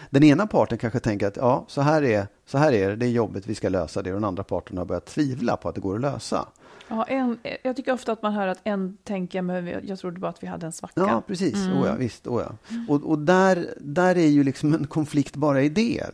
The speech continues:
Speaker 1: att, att man har så olika syn på hur förhållandet ser ut. Men det är väldigt sällan som det kommer som en chock, liksom.
Speaker 2: Ja, men till min fråga här, den var
Speaker 1: Ja.
Speaker 2: så här. De saker som hon då, "Jaha, är du missnöjd med det?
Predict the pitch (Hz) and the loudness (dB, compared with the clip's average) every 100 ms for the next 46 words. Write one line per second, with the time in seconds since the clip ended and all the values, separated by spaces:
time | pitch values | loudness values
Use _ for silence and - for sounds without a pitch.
0 | - - 123 - - 123 127 123 117 101 | -14 -8 -8 -8 -4 -4 0 0 0 0
1 | 131 127 113 127 - 180 185 139 113 - | -2 -2 0 -2 -2 -4 -4 -2 -4 0
2 | 120 113 113 160 151 143 143 151 139 - | 2 2 0 -2 0 2 4 2 0 0
3 | 156 123 127 120 117 131 127 - - - | 0 0 -4 -4 -4 -2 -4 -2 -2 -2
4 | - - - - - _ _ - - - | -18 -18 -16 -14 -16 _ _ -20 -20 -20
5 | - - - 247 247 262 262 269 269 254 | -20 -20 0 0 2 0 0 0 0 0
6 | 262 202 143 202 208 226 220 190 - - | 0 -2 0 0 0 0 0 -2 -2 -6
7 | - - - 190 262 277 269 233 233 226 | -20 -20 -10 0 2 2 2 2 2 -4
8 | 214 202 240 247 240 185 170 - 196 - | -4 -2 -2 -2 -2 -2 -2 -2 -4 -4
9 | 240 254 214 180 185 185 - 190 180 175 | -2 2 4 2 0 -4 -4 -4 -4 -4
10 | 180 240 180 104 | -4 -4 -2 -4